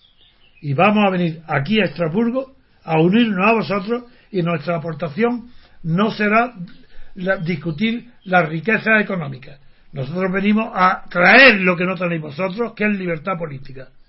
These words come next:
Y a que nos deis, no solo la, por la puerta grande la entrada en Europa, sino también las ventajas para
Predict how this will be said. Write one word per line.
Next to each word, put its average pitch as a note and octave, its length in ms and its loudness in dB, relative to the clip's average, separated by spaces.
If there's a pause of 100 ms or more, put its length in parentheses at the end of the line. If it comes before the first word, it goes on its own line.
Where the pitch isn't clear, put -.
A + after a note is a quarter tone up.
(580)
Y E3 100 -4
a C#3+ 80 0
que C#3+ 120 -6
nos C3+ 160 -8
deis, G#3 340 0 (500)
no C3+ 200 -4
solo E3 260 -2
la, D#3+ 160 -2 (800)
por E3 180 0
la D#3 140 0
puerta F3+ 320 -2
grande F3+ 340 0
la D3 100 -6
entrada E3 320 -2
en F#3 80 -4
Europa, G3+ 380 -4 (320)
sino F#3+ 300 -4
también G#3 480 -2 (200)
las D#3+ 260 -2
ventajas F3 640 -2
para G#3 460 0